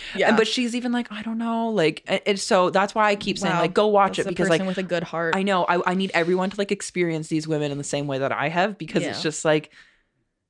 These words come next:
Speaker 2: I don't get how they can still be good people.
Speaker 1: Mm-hmm.
Speaker 2: I, if I, if I went through even half of this, I'd be a murderer right now.
Speaker 1: Oh, yeah. Oh, yeah.
Speaker 2: Oh, I'd be unhinged. Like, I, <laughs> like,
Speaker 1: That's a good word for it. Yes,
Speaker 2: Yeah. <laughs>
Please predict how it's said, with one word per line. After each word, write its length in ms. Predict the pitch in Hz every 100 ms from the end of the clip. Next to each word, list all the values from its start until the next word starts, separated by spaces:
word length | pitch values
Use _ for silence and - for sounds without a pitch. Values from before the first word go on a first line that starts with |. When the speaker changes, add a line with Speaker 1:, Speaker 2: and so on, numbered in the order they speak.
| _ _ -
Speaker 2:
I 60 | 247
don't 160 | 247
get 160 | 226 214
how 140 | 226
they 120 | 214
can 300 | 202 202 180
still 180 | 175 -
be 80 | 185
good 140 | 185
people. 340 | 185 196 147 151 _ -
Speaker 1:
Mm-hmm. 360 | 202 185 180 170 -
Speaker 2:
I, 100 | 180
if 100 | 185
I, 220 | 175 196 196
if 100 | 170
I 80 | 175
went 200 | 196 185
through 160 | 180 -
even 240 | 180 170
half 320 | 156 165 160
of 100 | 180
this, 220 | 180 202 - -
I'd 220 | 147 147
be 100 | 139
a 60 |
murderer 440 | 135 131 123 127 143
right 180 | 143 131
now. 240 | 127 131 - -
Speaker 1:
Oh, 180 | 247 262
yeah. 360 | 175 170 233 180 _ _
Oh, 160 | 208 254
yeah. 320 | 160 87 - -
Speaker 2:
Oh, 140 | 202
I'd 200 | - 196
be 80 | 180
unhinged. 640 | 151 135 156 139 127 127 165
Like, 260 | 156 151
I, 180 | 135 165 175 - 185 -
<laughs> 420 | - - - -
like, 220 | 190 196 - - - -
Speaker 1:
That's 320 | 220 220 214
a 20 |
good 160 | 220 208
word 160 | 202 190
for 160 | 190
it. 100 | 175
Yes, 200 | 196 185
Speaker 2:
Yeah. 120 | 208
<laughs> 40 | 190